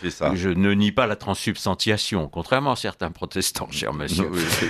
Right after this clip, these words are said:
Speaker 2: Euh,
Speaker 1: bonjour,
Speaker 2: mais,
Speaker 1: bonjour, monsieur.
Speaker 2: euh, on substitue à une violence sanglante, euh,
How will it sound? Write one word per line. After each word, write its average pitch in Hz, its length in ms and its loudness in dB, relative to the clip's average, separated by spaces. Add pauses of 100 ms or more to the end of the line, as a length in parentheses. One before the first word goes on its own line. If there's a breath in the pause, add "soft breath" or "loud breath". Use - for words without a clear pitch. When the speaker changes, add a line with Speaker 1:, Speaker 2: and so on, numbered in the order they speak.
Speaker 2:
Euh, 101 500 4
Speaker 1:
bonjour, 110 140 0
Speaker 2:
mais, 123 300 4
Speaker 1:
bonjour, 73 80 -10
monsieur. - 240 -20
Speaker 2:
euh, 101 360 4 (380)
on 151 220 2
substitue 165 920 2
à 110 120 6
une 113 200 4
violence 117 760 2
sanglante, 123 920 2 (520 soft breath)
euh, 87 840 2